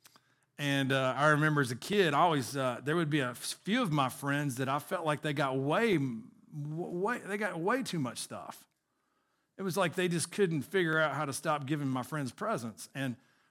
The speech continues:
one kid, he'd just get presents. And I mean, I'd be like, "What'd you get for Christmas?" And it took, like, three hours to tell everything.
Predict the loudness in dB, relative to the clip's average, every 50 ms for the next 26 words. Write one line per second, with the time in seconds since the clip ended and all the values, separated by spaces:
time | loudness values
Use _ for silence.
0 | _ _ -6 -2 0 0 0 0 0 2 2 2 2 2 0 -2 -2 -2 -2 -2
1 | -2 -2 -2 -4 -4 -4 -4 -2 2 2 2 2 0 -2 -6 -8 -6 -6 -4 -2
2 | 0 0 0 -2 -2 -2 -2 -2 0 0 0 0 0 0 0 -2 -2 -2 -4 -8
3 | -6 -2 0 0 0 0 -2 -2 -4 -4 -4 -4 -6 -6 -4 -4 -4 -2 -2 -2
4 | -4 -4 -6 -4 -2 0 2 2 2 4 4 4 2 2 0 -2 -4 -6 -10 -8
5 | -4 -2 -2 0 0 0 -2 -4 -8 -8 -10 -12 -12 -12 -14